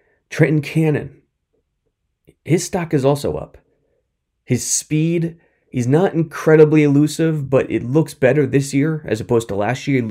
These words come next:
He's more free. He feels more confident. His stock is up too. He's ripped off a, a bunch of twenty-plus yard runs in teams, even did so with the first team during the two-day absence of Le'Veon Bell when he got drug tested.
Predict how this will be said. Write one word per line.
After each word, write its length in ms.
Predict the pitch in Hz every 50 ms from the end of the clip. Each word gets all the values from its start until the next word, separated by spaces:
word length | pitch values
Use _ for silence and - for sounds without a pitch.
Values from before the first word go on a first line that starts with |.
| - -
He's 220 | 113 113 98 107
more 160 | 113 123 117
free. 540 | 113 - - - 120 127 131 135 151 151 - _ _ _ _ _ _ _ _ _ _ _
He 120 | - 110
feels 260 | - - 123 123 110
more 160 | 120 110 101
confident. 680 | 95 - - 123 120 127 127 - 139 147 156 143 - _ _ _ _ _ _ _ _ _ _ _ _ _ _ _ _
His 280 | _ - - 165 160
stock 300 | - - 156 131 123 -
is 100 | 127 120
up 180 | 123 120 - -
too. 240 | - - 135 87 92
He's 180 | 104 101 110
ripped 260 | 113 143 160 156 - 151
off 240 | 143 147 143 -
a, 280 | 120 113 107 95 92 -
a 100 | - 87
bunch 280 | - - 143 151 143 110
of 100 | 98 -
twenty-plus 520 | - - 131 123 120 120 - 117 104 -
yard 220 | 113 113 107 85
runs 480 | 87 98 95 87 80 - - - - - _ _ _ _ _ _ _ _ _ -
in 180 | 120 113 104
teams, 480 | - - 120 110 78 71 76 - - -
even 340 | - 135 139 139 135 120 113
did 200 | 113 135 135 135
so 300 | - - 127 110 104 98
with 220 | 98 92 113 113
the 60 | - 165
first 300 | - 131 131 - - -
team 300 | - - - - - - _ _ _ _ _ _ _ _ _ _ _ _ _ _ _ _ _ -
during 300 | 117 131 123 120 113 107
the 60 | 101
two-day 720 | - - - - 139 139 127 113 113 127 120 117 113 85
absence 520 | 87 113 120 127 - - - 101 98 -
of 100 | 101 95
Le'Veon 400 | 101 113 113 104 110 101 101 104
Bell 340 | 104 113 107 90 - - - _ _ _ _ _ _
when 140 | - 110 117
he 60 | 117
got 180 | 113 107 98 -
drug 220 | - 117 110 -
tested. 440 | - 98 85 - - - - 131 -